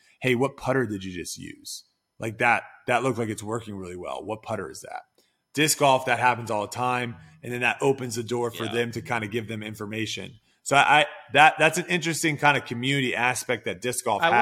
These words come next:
Speaker 1: has.
Speaker 3: well, part of it,
Speaker 1: But I think that goes
Speaker 3: part of it
Speaker 1: away
Speaker 3: too, though,
Speaker 1: once
Speaker 3: I
Speaker 1: the
Speaker 3: think
Speaker 1: media is bigger. Once, like, the information is more out there,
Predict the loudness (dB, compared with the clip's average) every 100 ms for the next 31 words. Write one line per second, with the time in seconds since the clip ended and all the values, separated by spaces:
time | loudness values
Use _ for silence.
0 | 4 0 -2 -6 -8 _ -2 -2 -2 -4
1 | -4 0 2 6 6 8 8 6 6 6
2 | 6 6 6 4 2 0 -2 2 4 4
3 | 4 2 0 -2 -4 0 0 0 -10 -6
4 | -2 0 2 0 0 _ _ _ -4 -2
5 | -2 -2 -2 0 0 -2 -4 -4 -4 -2
6 | 0 -2 0 2 4 4 0